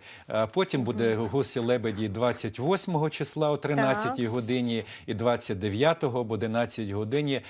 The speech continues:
Speaker 1: Це
Speaker 2: Мгм.
Speaker 1: ще та вистава, яку ще київські глядачі не бачили.
Speaker 2: Мгм. Це нове, так?
Speaker 1: Це нове, це
Speaker 2: Так, а
Speaker 1: прем'єра.
Speaker 2: дев'ятнадцята нуль нуль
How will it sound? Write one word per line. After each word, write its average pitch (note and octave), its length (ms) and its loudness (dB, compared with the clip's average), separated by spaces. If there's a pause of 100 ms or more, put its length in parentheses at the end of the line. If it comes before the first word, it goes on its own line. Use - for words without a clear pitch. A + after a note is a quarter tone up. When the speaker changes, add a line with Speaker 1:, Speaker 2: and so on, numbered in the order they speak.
(260)
Speaker 1:
Це C#3 280 2
Speaker 2:
Мгм. B2+ 80 -4
Speaker 1:
ще - 280 0
та C3 320 4
вистава, E3 720 2
яку B2 360 -4
ще A2+ 340 -4
київські A#2+ 580 -2
глядачі G#2+ 480 -4
не C3 140 -2
бачили. E2+ 520 -4 (840)
Speaker 2:
Мгм. F3 420 -10
Це A3 140 -2
нове, F#3 340 -4
так? D4 120 4
Speaker 1:
Це A#2+ 140 0
нове, G#2 260 2
це - 120 2
Speaker 2:
Так, C#4 80 6
а - 40 0
Speaker 1:
прем'єра. - 240 2
Speaker 2:
дев'ятнадцята D#4+ 760 2
нуль D4+ 240 0
нуль F#4+ 360 2